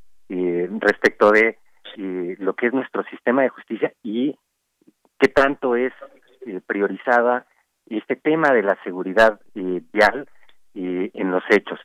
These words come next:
Destacando además que, eh, eh, eh, a finales de, de dos mil veinte,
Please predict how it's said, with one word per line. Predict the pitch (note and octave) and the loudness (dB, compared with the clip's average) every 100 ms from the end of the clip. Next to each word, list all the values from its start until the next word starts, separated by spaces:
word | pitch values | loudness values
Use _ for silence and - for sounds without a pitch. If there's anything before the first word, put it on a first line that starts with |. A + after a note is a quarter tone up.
| _ - - - - _ | _ -20 -20 -20 -20 _
Destacando | A#2 - D#3+ F#3 | 0 2 4 6
además | F#3+ E3 E3+ | 6 2 -2
que, | - D#3 F#3 _ - | -2 -4 -4 _ -12
eh, | - C3 - F3+ - | -10 -8 -10 -14 -10
eh, | F2 F2 E2+ G#2+ G#2+ F#2+ - - | -6 -4 -6 -8 -12 -12 -16 -10
eh, | C#3 C3 C3 _ _ _ - _ _ - | -2 -2 -2 _ _ _ -20 _ _ -20
a | - - - G2+ F#2+ | -18 -16 -14 -6 -2
finales | - G2+ B2+ D3 B2+ | 0 6 6 6 2
de, | G2 F2 F2 G2+ | 0 -2 -2 -6
de | F2 E2+ E2+ E2 E2 _ _ - | -6 -4 -2 -2 -4 _ _ -2
dos | F2 | 2
mil | A#2 | 4
veinte, | G2+ F#2 F2+ A#2+ C#3+ | 4 4 2 -2 -4